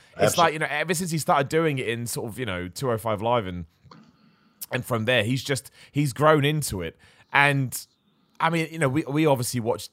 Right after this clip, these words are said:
Speaker 2: wrestling differently because we know his past and his present and,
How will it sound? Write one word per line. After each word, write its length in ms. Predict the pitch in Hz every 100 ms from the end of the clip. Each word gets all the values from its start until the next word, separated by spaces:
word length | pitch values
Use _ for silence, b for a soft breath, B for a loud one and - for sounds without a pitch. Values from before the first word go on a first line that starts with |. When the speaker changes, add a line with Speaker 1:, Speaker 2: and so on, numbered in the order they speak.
| _ -
Speaker 2:
wrestling 340 | 110 - 107
differently 460 | 110 208 147 90 85
because 300 | - 92 80
we 160 | 98 101
know 420 | 95 95 92 85 b b
his 180 | - 82
past 500 | - 120 117 113 -
and 80 | 90
his 100 | 85
present 420 | - 107 95 98
and, 280 | 78 87 82